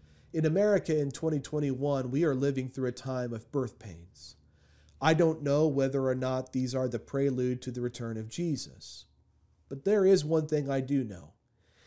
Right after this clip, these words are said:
It is easy to get caught up in the contraction, so to speak,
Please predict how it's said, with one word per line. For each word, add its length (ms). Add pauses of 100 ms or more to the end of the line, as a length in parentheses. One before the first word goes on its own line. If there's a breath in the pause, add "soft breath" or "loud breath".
(200 soft breath)
It 160
is 240
easy 440
to 100
get 220
caught 280
up 220
in 80
the 80
contraction, 840
so 220
to 80
speak, 500